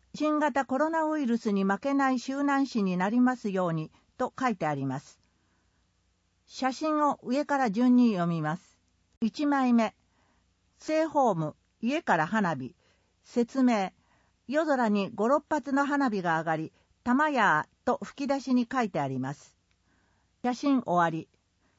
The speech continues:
写真二枚目。市内の飲食店の弁当、ここに集合。説明。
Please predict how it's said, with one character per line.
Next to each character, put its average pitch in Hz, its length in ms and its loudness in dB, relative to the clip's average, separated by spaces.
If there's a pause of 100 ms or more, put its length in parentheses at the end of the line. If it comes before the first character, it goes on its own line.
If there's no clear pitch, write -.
(220)
写 254 300 -4
真 302 320 0
二 220 140 4
枚 214 260 4
目。 190 200 -2 (460)
市 - 240 -6
内 285 240 4
の 202 140 4
飲 277 180 2
食 320 240 -2
店 220 240 0
の 190 140 2
弁 202 240 0
当、 170 400 -2
こ 208 100 -4
こ 294 140 2
に 294 160 2
集 233 300 0
合。 185 320 0 (580)
説 247 400 -2
明。 226 340 0